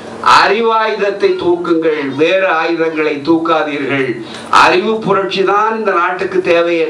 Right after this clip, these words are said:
தவிர ஆயுத புரட்சியோ ரத்த புரட்சியோ அல்ல என்று தந்தை பெரியார் அவர்கள் சொன்னதற்கு அடையாளமாக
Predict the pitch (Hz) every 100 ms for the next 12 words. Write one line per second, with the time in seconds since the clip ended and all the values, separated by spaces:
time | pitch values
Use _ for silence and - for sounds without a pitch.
0 | 156 147 151 139 120 - - - 117 165
1 | 202 196 196 170 170 170 165 170 185 156
2 | - 180 165 165 156 156 139 135 127 156
3 | 156 139 - - - - 160 180 175 165
4 | 151 135 127 147 185 196 180 180 151 160
5 | 160 156 147 139 - 165 165 143 143 139